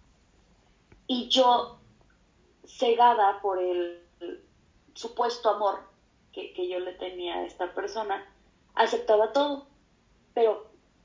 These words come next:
ese tipo de, porque ya ni siquiera te puedo decir, Fati, que eran micromachismos. O sea, ya era el machismo bien estructurado, bien plantado, pero como empezó de menos a más,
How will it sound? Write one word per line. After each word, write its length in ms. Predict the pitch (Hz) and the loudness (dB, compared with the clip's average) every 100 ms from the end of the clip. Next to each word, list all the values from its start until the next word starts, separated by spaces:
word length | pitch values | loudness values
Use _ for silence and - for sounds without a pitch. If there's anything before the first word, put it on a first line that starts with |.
| _ | _
ese 220 | 240 254 294 | -8 -8 -6
tipo 340 | 269 - 269 | -6 -2 0
de, 640 | 262 247 214 180 170 - - | 0 0 -2 -4 -8 -12 -10
porque 220 | 233 262 | -6 -4
ya 80 | 285 | -4
ni 80 | |
siquiera 400 | 349 339 254 254 | -4 -4 -4 -6
te 60 | 262 | -8
puedo 220 | 247 254 | -8 -6
decir, 520 | 233 180 226 233 - - | -6 -6 -8 -10 -12 -6
Fati, 300 | 233 - 233 | -6 -6 -8
que 80 | 233 | -6
eran 260 | 233 226 | -6 -8
micromachismos. 1160 | 202 175 196 180 175 151 - 226 190 156 - - _ _ _ _ _ _ | -14 -10 -6 -4 -4 -6 -6 -6 -8 -14 -14 -18 _ _ _ _ _ _
O 120 | 214 | 0
sea, 200 | 208 214 | 4 4
ya 100 | 220 | 4
era 120 | 240 269 | 4 2
el 100 | 262 | 0
machismo 720 | 214 - 226 220 226 226 - - _ - | -4 -4 -8 -4 -2 -2 -6 -20 _ -20
bien 440 | 180 240 240 247 | -8 -2 0 0
estructurado, 880 | 285 - 240 208 - 175 175 185 190 | -4 -4 -4 -4 -2 2 4 2 0
bien 300 | 202 208 - | -4 -4 -6
plantado, 720 | 233 233 220 180 170 180 - _ _ _ - | -6 -6 -6 -4 0 0 -2 _ _ _ -4
pero 240 | 247 240 | -2 -2
como 200 | 233 233 | -4 -8
empezó 440 | 226 233 233 175 | -6 -6 0 0
de 100 | - | 2
menos 560 | 285 269 240 247 - - - - | -2 -6 -8 -10 -12 -16 -16 -8
a 120 | 190 | -8
más, 400 | 190 185 233 | -2 -2 -2